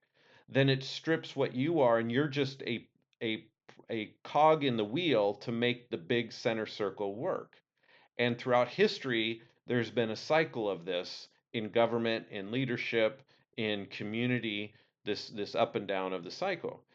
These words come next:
And I said, "You were born into," we were talking about our country and what works for our country,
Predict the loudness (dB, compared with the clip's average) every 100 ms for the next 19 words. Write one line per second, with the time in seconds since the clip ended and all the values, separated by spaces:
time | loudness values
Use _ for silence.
0 | _ _ -6 -6 -4 -4 -2 -2 0 0
1 | 0 -2 -6 -8 -4 -4 -4 -6 0 0
2 | 2 0 2 0 -4 -8 -10 -10 -8 -6
3 | -4 -2 -4 -4 -8 -8 -6 2 2 2
4 | -6 -6 -8 -8 -8 -10